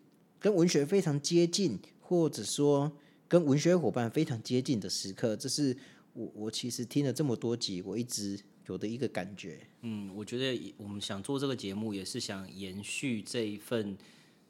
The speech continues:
Speaker 2: 陪伴的这种心情，不管，呃，在收音机旁边的观众，呃，听众，你是，呃，在，呃，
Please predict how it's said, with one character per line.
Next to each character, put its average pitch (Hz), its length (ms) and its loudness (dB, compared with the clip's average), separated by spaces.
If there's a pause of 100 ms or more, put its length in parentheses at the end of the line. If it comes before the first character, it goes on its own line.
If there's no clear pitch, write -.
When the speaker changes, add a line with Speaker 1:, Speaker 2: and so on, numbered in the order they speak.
Speaker 2:
陪 110 180 -6
伴 160 240 0
的 110 120 0
这 107 100 -4
种 104 180 -4
心 107 280 -4
情， 98 200 -8
不 143 140 -4
管， 98 340 0 (380)
呃， 98 260 -8 (380)
在 117 400 2
收 127 260 -2
音 131 80 0
机 117 280 -4
旁 95 260 -8
边 107 140 -2
的 98 120 -4 (140)
观 107 240 -4
众， 101 300 -6
呃， 98 160 -10
听 110 240 -6
众， 107 240 -2
你 92 80 -8
是， 107 360 -4 (440)
呃， 90 320 -10
在， 101 440 -2 (320)
呃， 87 640 -16